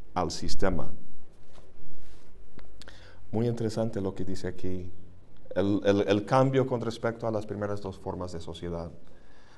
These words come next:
Porque ahí encontramos, ah, en esos mecanismos de, de, de, de antiproducción,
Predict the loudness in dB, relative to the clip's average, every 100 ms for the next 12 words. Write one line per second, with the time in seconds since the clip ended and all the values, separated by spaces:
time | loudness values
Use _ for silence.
0 | -20 -20 -20 -20 -20 -20 -20 -20 -20 -8
1 | -6 2 4 4 2 -2 -2 -2 0 -2
2 | -4 -10 -8 -6 -4 -4 -6 -6 -6 -4
3 | -4 -6 -6 -8 -10 -8 -8 -6 -8 -10
4 | -12 -12 -12 -12 -12 -12 -10 -8 -8 -8
5 | -10 -8 -4 -2 -4